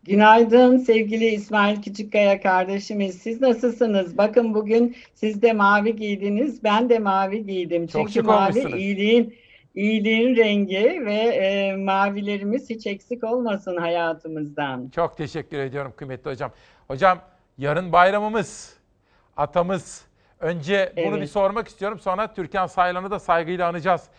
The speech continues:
Speaker 2: Bayram için ne yapacaksınız?
Speaker 1: Evet, e, on dokuz Mayıs, e, Atatürk'ü anma, Gençlik ve Spor Bayramı. Çağdaş Yaşamı Destekleme Derneği de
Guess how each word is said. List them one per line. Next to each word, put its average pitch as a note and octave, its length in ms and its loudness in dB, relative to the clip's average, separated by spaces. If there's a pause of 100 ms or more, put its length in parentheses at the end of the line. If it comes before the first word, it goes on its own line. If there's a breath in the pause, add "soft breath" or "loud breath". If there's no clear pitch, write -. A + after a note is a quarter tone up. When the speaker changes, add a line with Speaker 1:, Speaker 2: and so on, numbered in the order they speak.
(200 soft breath)
Speaker 2:
Bayram F3+ 300 4
için G#3+ 180 -10
ne A3+ 40 -2
yapacaksınız? G#3+ 580 -2 (1600 soft breath)
Speaker 1:
Evet, A#3 340 2
e, G3+ 300 -2
on A#3+ 240 -2
dokuz A#3 420 0
Mayıs, G#3+ 540 -2
e, F#3+ 840 2
Atatürk'ü G#3 640 -6
anma, F#3+ 460 -4
Gençlik G3+ 560 -8
ve G#3 120 -10
Spor G3 500 -4
Bayramı. C#3+ 540 -4
Çağdaş E3+ 440 -4
Yaşamı G3+ 360 -10
Destekleme F#3+ 720 -10
Derneği F#3 600 -6
de G3 260 -2